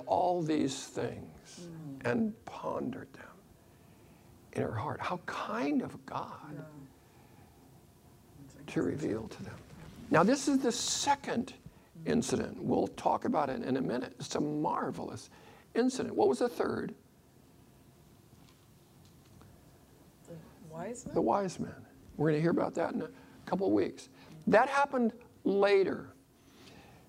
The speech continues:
Speaker 1: The infant Brephe now is a child, Paidion. <clears throat>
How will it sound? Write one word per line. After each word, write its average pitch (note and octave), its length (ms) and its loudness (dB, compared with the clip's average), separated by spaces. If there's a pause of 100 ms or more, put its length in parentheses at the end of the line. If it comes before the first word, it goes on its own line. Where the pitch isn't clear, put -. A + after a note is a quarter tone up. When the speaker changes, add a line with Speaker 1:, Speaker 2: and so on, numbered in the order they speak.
(460)
Speaker 1:
The F3 220 8 (120)
infant A#3+ 760 4
Brephe A3 840 2 (1160)
now F#3 840 4 (500)
is D#3+ 180 6
a D3+ 140 6
child, E3 760 2 (200)
Paidion. E3+ 1000 4 (520)
<clears throat> A3 200 -2